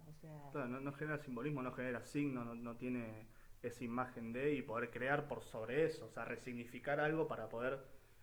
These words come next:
Speaker 2: eh, ampliar su función, que, que, que un auto no solamente sea un objeto, sino que sea un divertimento.
Speaker 1: Yo mientras les voy a contar, eh, porque con Cuacha habíamos decidido de más o me-, decido, che, no sé hablar.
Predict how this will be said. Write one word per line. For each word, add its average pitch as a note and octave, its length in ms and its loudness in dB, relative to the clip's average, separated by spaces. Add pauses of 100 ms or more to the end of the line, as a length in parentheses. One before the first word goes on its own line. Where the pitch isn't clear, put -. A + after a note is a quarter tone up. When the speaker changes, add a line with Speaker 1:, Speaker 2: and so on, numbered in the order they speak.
(140)
Speaker 2:
eh, G#2+ 140 0
ampliar C#3 480 2
su B2+ 160 -4
función, A#2 640 -2
que, G#2+ 200 -8
que, G#2 500 -10
que A2+ 100 -10
un A#2 140 -2
auto C#3 360 0
no B2 120 -2
solamente A#2+ 460 -2
sea - 100 -8
un B2 80 -2
objeto, B2+ 480 -2
sino B2 340 -4
que A#2+ 80 -4
sea B2 160 -6
un A#2+ 100 -2
divertimento. C3+ 800 -2 (640)
Speaker 1:
Yo F#4 120 0
mientras G#4 320 6
les C4 80 4
voy A3+ 120 2
a B3 120 4
contar, G#3 440 2 (640)
eh, G3+ 220 2
porque G3+ 180 6
con G#3+ 160 2
Cuacha C#4 220 2
habíamos C4+ 320 2
decidido B3+ 320 2
de B3+ 80 2
más G#3+ 200 2
o A#3 60 -4
me-, A3+ 160 -4
decido, F3 440 -2
che, D#3+ 240 -6
no G3 120 -6
sé D#4+ 140 0
hablar. F3 400 2